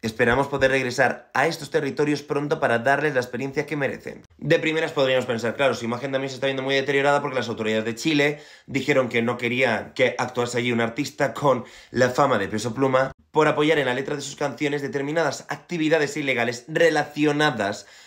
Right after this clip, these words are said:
con el comercio de sustancias ilegales". Ya sabéis por dónde voy. Pero no, no parece que sea este el motivo y que Peso Pluma esté intentando reconducir su carrera, sino que se debe a la situación que ha vivido tras la ruptura con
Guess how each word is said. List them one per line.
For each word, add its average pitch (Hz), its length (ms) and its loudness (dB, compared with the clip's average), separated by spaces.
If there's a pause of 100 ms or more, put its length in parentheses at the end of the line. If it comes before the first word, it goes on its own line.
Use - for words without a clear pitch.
(140)
con 143 160 2
el 143 120 0
comercio 156 600 2
de 139 100 0
sustancias 107 640 -6
ilegales". 90 400 -10
Ya 113 60 -4
sabéis 117 200 -2
por 113 160 -4
dónde 101 180 -6
voy. - 220 -14 (200)
Pero 143 260 6
no, 170 200 4
no 160 140 2
parece 165 280 2
que - 100 -8
sea 160 140 2
este 151 180 2
el 147 100 0
motivo 139 380 2
y 120 80 -2
que 120 160 -2
Peso 127 260 -6
Pluma 135 200 0
esté 135 160 -4
intentando 131 380 -2
reconducir 107 460 -6
su 131 140 -6
carrera, 139 380 2
sino 156 520 -2
que 123 480 -4
se 120 220 -4
debe 92 160 -2
a 101 40 -2
la 110 60 -2
situación 107 380 -6
que - 80 -8
ha 104 40 -2
vivido 110 300 -4
tras 117 140 -4
la 139 100 2
ruptura 120 300 -4
con 131 320 -4